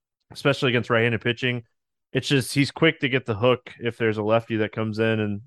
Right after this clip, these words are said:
the Yankees do have a few lefties in that bullpen. So, um, just another name that I think you could throw out there. Big ballpark upgrade going from Tampa to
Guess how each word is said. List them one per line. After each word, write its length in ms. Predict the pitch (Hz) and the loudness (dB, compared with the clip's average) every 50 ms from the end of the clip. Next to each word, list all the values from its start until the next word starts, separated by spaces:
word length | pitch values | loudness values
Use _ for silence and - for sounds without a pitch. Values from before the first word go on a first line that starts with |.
| _ | _
the 100 | 110 107 | -6 -4
Yankees 340 | 107 110 107 - 117 107 101 | -2 -2 -2 -2 -4 -6 -2
do 100 | 110 113 | 0 0
have 120 | 113 104 | 0 0
a 80 | 101 95 | -2 -4
few 220 | - - 113 107 | -6 -2 0 2
lefties 340 | 107 107 104 - - 113 104 | 4 4 4 2 0 -4 -4
in 80 | 104 104 | -2 -2
that 160 | 104 101 101 | -2 -2 -2
bullpen. 480 | - 107 104 - 110 104 101 101 101 101 | -2 -2 -2 0 0 0 0 -2 -4 -6
So, 320 | - - 113 113 110 104 - _ _ _ _ _ _ _ _ _ _ _ - | -2 0 2 2 2 0 -2 _ _ _ _ _ _ _ _ _ _ _ -2
um, 540 | - 107 107 104 104 101 101 101 95 92 - | 2 4 4 4 4 4 2 -2 -4 -6 -8
just 160 | - 156 165 | -10 -8 -2
another 240 | 175 165 160 156 139 | 0 4 4 4 4
name 240 | 127 127 127 127 123 | 4 4 2 4 4
that 220 | 120 113 110 - - - | 2 2 2 0 -2 -6
I 60 | 113 | -6
think 180 | 117 127 110 113 | -6 -6 -6 -6
you 100 | 110 95 | -4 -4
could 160 | 113 101 95 | -4 -4 -4
throw 300 | - 117 113 110 110 110 | -2 2 4 4 6 6
out 200 | 110 107 104 - | 4 4 2 0
there. 380 | 107 107 107 104 104 104 98 - _ _ - | 0 2 2 2 2 0 -4 -10 _ _ -2
Big 180 | 123 120 110 | 0 0 2
ballpark 460 | 113 123 113 110 - - 113 110 - | 2 4 4 4 4 2 0 2 2
upgrade 640 | 113 113 107 _ - - 113 113 110 110 107 104 101 - _ _ _ _ _ _ _ _ _ - | 0 -2 -4 _ -8 -6 -2 0 0 0 0 -2 -6 -12 _ _ _ _ _ _ _ _ _ -4
going 240 | - 123 120 117 110 | -2 0 0 0 -2
from 160 | - 117 104 | -4 -8 -6
Tampa 400 | - - 113 113 107 - 113 107 | -2 0 2 2 2 2 0 -2
to 440 | - - - 107 107 107 104 98 | -2 0 0 2 4 4 2 2